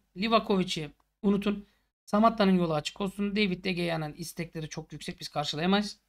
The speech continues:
Eyüp Akcan gitti, yolu açık olsun. Luan Perez'i sol stoperde deneyeceğiz ama yine de sol stoper almayacağımız anlamına taşımıyor. Fakat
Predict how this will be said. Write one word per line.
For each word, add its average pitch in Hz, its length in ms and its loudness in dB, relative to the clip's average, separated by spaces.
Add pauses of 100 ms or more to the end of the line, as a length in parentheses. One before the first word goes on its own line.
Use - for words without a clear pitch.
(1040)
Eyüp 262 200 8
Akcan 226 320 6
gitti, 208 180 0
yolu 196 160 6
açık 196 220 2
olsun. 196 300 -2
Luan 196 240 4
Perez'i 175 300 0
sol 180 220 -2
stoperde 175 460 -4
deneyeceğiz 175 400 2
ama 170 340 -2
yine 170 240 -2
de 160 60 -4
sol 180 200 -4
stoper 165 300 -8
almayacağımız 160 480 0
anlamına 147 320 -4
taşımıyor. 185 420 -2
Fakat 196 300 -2